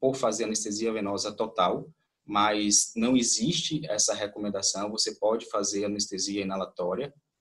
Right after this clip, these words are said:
Ah, na nece-, na cirurgia torácica, eu acho que a anestesia venosa ela tem ainda um,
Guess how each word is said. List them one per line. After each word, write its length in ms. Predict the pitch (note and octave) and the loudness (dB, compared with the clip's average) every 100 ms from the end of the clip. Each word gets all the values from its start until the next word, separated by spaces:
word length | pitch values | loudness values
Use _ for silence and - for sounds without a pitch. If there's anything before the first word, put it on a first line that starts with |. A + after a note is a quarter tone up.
| _ _ | _ _
Ah, 440 | F#2+ F#2+ F#2+ F#2+ - _ _ _ _ _ _ | -2 0 2 0 -6 _ _ _ _ _ _
na 160 | A#2+ D#3 | 2 4
nece-, 320 | F3+ D#3+ C#3 | 6 4 4
na 100 | C3 | 4
cirurgia 420 | D3 C#3+ C3+ C3 | 2 2 0 0
torácica, 600 | B2 A#2 A#2 C3 - - | 2 4 4 4 4 4
eu 80 | B2+ | 4
acho 180 | B2+ - | 4 2
que 60 | |
a 40 | B2+ | 0
anestesia 460 | A#2+ A#2+ A#2 A#2+ | 0 0 0 0
venosa 420 | A#2 A2+ A2 G#2+ A2+ | 0 0 0 0 0
ela 140 | A2 | -2
tem 280 | - A#2 A#2 | 0 0 0
ainda 500 | A2 G#2+ G#2+ G2+ - | 0 0 2 0 -2
um, 480 | A2+ G#2+ G#2 G2 | -4 0 0 0